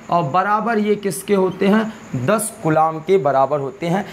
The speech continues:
एक बार आप ज़रूर इसको हम लोग repeat कर लेते हैं प्यारे बच्चों, ज़रा सा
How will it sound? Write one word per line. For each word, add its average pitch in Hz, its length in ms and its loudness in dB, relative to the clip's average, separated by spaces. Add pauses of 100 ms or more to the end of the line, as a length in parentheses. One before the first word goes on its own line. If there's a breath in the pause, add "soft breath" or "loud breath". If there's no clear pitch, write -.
(200 loud breath)
एक 185 220 2
बार 180 160 4
आप 170 180 -2
ज़रूर 185 360 -2
इसको 226 260 -2
हम 214 140 0
लोग 208 160 0
repeat 214 340 -4
कर 226 140 0
लेते 226 260 0
हैं 233 120 -2
प्यारे 226 180 2
बच्चों, 240 380 0 (400 loud breath)
ज़रा 202 340 4
सा 233 440 2